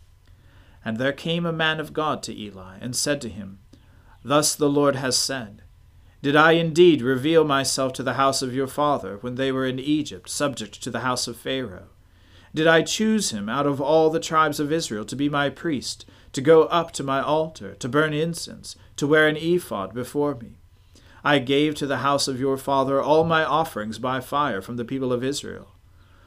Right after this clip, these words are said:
Why then do you scorn my sacrifices and my offerings that I have commanded,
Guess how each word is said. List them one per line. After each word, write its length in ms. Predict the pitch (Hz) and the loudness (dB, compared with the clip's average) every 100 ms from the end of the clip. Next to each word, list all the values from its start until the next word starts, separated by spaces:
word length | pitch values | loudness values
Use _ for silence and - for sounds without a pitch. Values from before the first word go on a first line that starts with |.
| - - | -10 2
Why 300 | 160 185 185 | 6 6 4
then 280 | 117 104 | 0 -6
do 100 | 101 | -2
you 120 | 135 147 | 2 2
scorn 440 | - - 170 165 | 2 2 4 4
my 140 | 156 156 | 4 0
sacrifices 960 | 156 170 170 131 - 101 104 - 104 | 0 0 0 -2 -6 -10 -10 -12 -8
and 220 | 123 139 | -8 -4
my 160 | 135 143 | 0 0
offerings 540 | 135 151 151 110 104 | 4 2 0 -8 -8
that 120 | 123 120 | -6 -4
I 120 | 127 | -2
have 100 | 123 | -4
commanded, 580 | 131 131 135 113 95 | -6 -4 -6 -8 -12